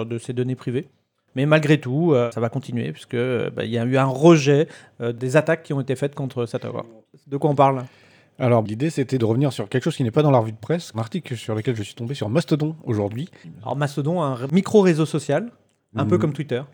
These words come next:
Speaker 1: Et tu t'informes sur, euh, Mastodon, donc ?
Speaker 2: Bah, j'y suis, oui, oui, effectivement. Euh, je poste deux, trois bricoles de temps en temps.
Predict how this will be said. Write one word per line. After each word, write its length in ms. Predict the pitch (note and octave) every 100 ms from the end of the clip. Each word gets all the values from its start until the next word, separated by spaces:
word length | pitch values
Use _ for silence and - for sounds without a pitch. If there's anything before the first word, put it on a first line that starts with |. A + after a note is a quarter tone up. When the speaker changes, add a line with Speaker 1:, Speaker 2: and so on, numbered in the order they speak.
| _ _
Speaker 1:
Et 60 | B2
tu 120 | -
t'informes 380 | C#3 C3 E3+ D3+
sur, 360 | - E3+ C#3+ A#2
euh, 40 |
Mastodon, 400 | B2 B2 C#3+ B3+
donc ? 260 | D3 A#2+ - _ _ -
Speaker 2:
Bah, 160 | A#2+
j'y 160 | A2+ C#3+
suis, 280 | D3+ A#2+ B2+
oui, 160 | A2+
oui, 180 | G#2 G2
effectivement. 720 | G#2+ G#2+ - F#2+ G2 G#2 G2
Euh, 80 | F2+ E2+ F2
je 80 | _ _
poste 180 | G2 F#2+
deux, 80 | G2+
trois 140 | G#2
bricoles 260 | A2 G#2+ A2+
de 60 |
temps 180 | G#2 G2
en 80 | F2+
temps. 260 | C#3+ F3